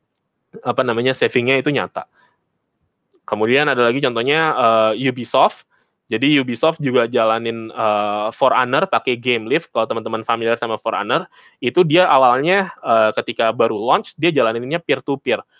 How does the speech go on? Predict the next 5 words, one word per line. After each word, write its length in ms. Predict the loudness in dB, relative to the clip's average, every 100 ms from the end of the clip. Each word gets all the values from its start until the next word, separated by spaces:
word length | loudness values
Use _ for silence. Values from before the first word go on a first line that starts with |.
| _ _ -4
Cuman, 400 | 0 0 0 0
eh, 800 | 2 4 4 4 2 2 0 -2
apa 320 | -4 -2 -2 -2
namanya, 480 | -4 -4 -4 -4 -8 _ _ _
dirasa 1600 | -10 -6 -4 -6 -6 -6 -6 -6 -6 -8 -10 -2 0 2 0 0